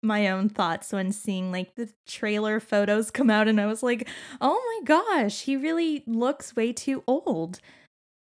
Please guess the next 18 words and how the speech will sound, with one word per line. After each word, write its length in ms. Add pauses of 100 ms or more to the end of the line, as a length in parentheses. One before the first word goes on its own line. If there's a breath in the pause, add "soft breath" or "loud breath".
(220)
But 100
when 200
you're 120
watching 600
it, 180
that's 220
not 320
at 180
all 300
what 200
you're 120
thinking 560
about. 400
Well, 180
at 120
least 240
I 160
wasn't. 520